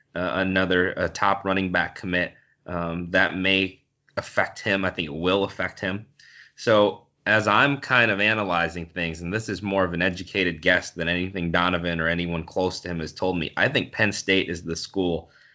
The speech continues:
that most has an opportunity here to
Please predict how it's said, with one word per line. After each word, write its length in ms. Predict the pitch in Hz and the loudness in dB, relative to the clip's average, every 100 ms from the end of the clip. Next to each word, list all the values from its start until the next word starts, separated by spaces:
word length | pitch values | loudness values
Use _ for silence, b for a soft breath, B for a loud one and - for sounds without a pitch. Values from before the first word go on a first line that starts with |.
| b b | b b
that 220 | - 92 80 | 2 2 4
most 400 | 90 104 117 - | 4 4 2 0
has 240 | 98 87 | 0 2
an 80 | 87 | 0
opportunity 720 | 92 90 85 - 101 92 90 | 0 -2 -10 -2 0 2 0
here 240 | 92 85 | 0 0
to 100 | 80 | 0